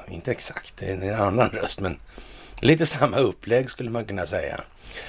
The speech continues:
Och, eh, fast vi kör kortare, alltså, vi kör en, tio minuter sådär. Och det är otroligt bra om ni följer den här kanalen ordentligt och ser till att sprida den. Gärna till utlandet.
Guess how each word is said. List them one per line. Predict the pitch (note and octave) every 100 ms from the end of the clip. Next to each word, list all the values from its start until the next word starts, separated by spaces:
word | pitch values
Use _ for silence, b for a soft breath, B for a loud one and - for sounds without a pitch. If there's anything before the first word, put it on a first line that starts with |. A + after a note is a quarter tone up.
| B B B
Och, | - B2 - - A#2+
eh, | A#2 A2
fast | B2 D3
vi |
kör | D#3 D3+
kortare, | F3 A#2 - F#3+ -
alltså, | - -
vi | G2+
kör | G#2+ D3+ B2
en, | G#2+ G2+ G2 F2+ E2 -
tio | C#3 A2 F#2+
minuter | G#2+ A2+ C#3 F3+ -
sådär. | D3 - D#2+ - - - - B B B B B
Och | A2 G#2+ G2+ F#2
det | B2
är |
otroligt | C#3 - D3 A2+ G#2+
bra | G2+ F#2+ F2+ -
om | F2
ni | F#2+
följer | - A#2 F2+
den | G#2+
här | F#2
kanalen | - F#2+ - - F2 -
ordentligt | F#2 F#2 D#2 - F#2+ -
och | G#2
ser | - G2+
till | A2
att | -
sprida | - C#3 F#2 A2+ D#3+
den. | - - - B B B -
Gärna | D#3+ A#2 F2+ C#3 F3 C#3 - - -
till | A#2+ G2 F#2+ - - - - B B B B B
utlandet. | D3 B2+ - - - F2 - -